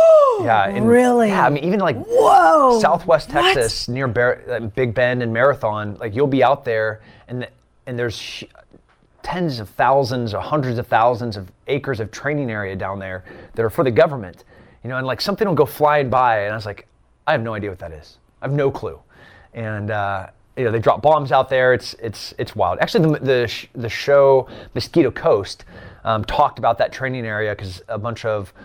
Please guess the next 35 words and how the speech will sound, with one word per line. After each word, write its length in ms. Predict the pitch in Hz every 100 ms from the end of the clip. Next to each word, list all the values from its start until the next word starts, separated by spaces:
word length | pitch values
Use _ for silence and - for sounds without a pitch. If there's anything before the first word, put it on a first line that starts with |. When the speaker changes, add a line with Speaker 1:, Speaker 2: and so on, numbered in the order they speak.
| - -
Speaker 1:
uh, 160 | 101 104
they 80 | 107
were 40 |
trying 180 | 117 127
to 80 | 98
smuggle 440 | - 143 139 110
people 420 | - 135 113 107
Speaker 2:
Yeah. 140 | 92 110
Speaker 1:
through 160 | 156
that 180 | 135 98
area, 400 | 101 98 95 98 - - - -
and, 240 | 107 107
uh, 60 | 101
it's 120 | 101
all 160 | 123 -
Air 160 | 113 117
Force 320 | 131 123 -
owned 480 | 123 120 117 110 92 _ - - 120
demo 480 | 110 127 123 104 101 110
training 360 | 143 143 127
lanes, 180 | 107 101
Speaker 2:
Yeah. 420 | 202 170 - - -
Speaker 1:
hundreds 340 | 180 185 147
of 100 | 151
thousands 640 | 127 117 110 101 98 92 -
of 140 | 113
acres 420 | 110 104 107 104 95
that 240 | 104 -
they 80 | 107
use 300 | 107 110 107
for 160 | -
all 100 | 92
sorts 240 | 110 - 101
of 80 | 92
aircraft. 380 | 95 85 -